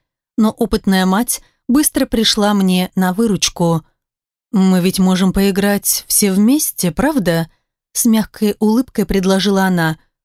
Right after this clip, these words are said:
"Втроем". Вики ответила ей настороженным взглядом, но возражать не стала.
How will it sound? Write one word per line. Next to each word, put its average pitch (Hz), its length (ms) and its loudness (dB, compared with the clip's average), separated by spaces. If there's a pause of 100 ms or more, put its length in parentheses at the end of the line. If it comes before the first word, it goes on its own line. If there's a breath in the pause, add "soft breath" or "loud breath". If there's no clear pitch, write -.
(140)
"Втроем". 190 600 0 (640)
Вики 208 420 0
ответила 202 420 -2
ей 196 260 2
настороженным 196 720 0
взглядом, 202 600 0 (340 soft breath)
но 220 140 2
возражать 202 640 0
не 220 140 2
стала. 165 580 -2